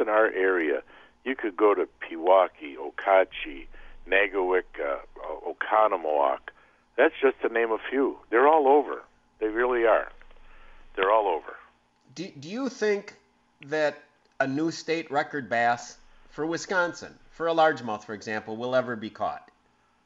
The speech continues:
Speaker 1: Uh, I, <sighs> anything in nature is possible. Some things are highly improbable, but anything is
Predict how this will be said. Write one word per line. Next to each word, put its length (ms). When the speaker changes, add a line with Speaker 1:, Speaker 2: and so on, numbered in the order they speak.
Speaker 1:
Uh, 340
I, 200
<sighs> 1120
anything 600
in 200
nature 440
is 120
possible. 640
Some 180
things 320
are 120
highly 400
improbable, 840
but 220
anything 440
is 100